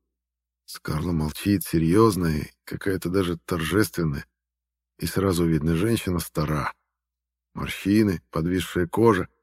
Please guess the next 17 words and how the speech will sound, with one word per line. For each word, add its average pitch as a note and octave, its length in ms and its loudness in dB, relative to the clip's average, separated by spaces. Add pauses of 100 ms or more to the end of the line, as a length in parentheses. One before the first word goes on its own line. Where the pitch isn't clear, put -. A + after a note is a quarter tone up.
(540)
и E2 80 -6
только G#2 280 0
неожиданно G#2 480 4
голубые G#2 460 6
глаза G#2+ 400 6
на F#2 100 0
фоне F2+ 300 -2
красноватой F#2 560 0
кожи G2 340 -2
выбиваются F2+ 640 2
из F2+ 120 2
общей E2+ 240 0
картинки. F2+ 560 0 (720)
Молодые, E2 560 4
хитрые, E2 560 -2
умные G#2 420 2
глаза. F2 380 0